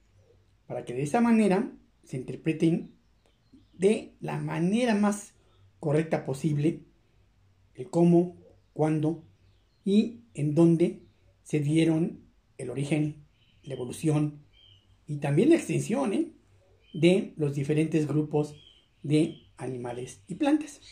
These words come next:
Las rocas sedimentarias tienen como principal característica que se acumulan en estratos o capas horizontales,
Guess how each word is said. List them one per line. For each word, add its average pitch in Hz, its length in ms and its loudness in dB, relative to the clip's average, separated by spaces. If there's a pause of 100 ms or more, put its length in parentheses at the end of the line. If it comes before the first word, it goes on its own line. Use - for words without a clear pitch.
(2250)
Las 170 120 4
rocas 240 220 2
sedimentarias 190 800 2
tienen 190 220 2
como 147 300 0
principal 151 460 -2
característica 151 840 -2 (880)
que 151 100 -6
se 156 100 -2
acumulan 180 840 4
en 143 180 -2
estratos 160 720 -2 (960)
o 180 400 2 (180)
capas 143 600 -4 (120)
horizontales, 214 840 -2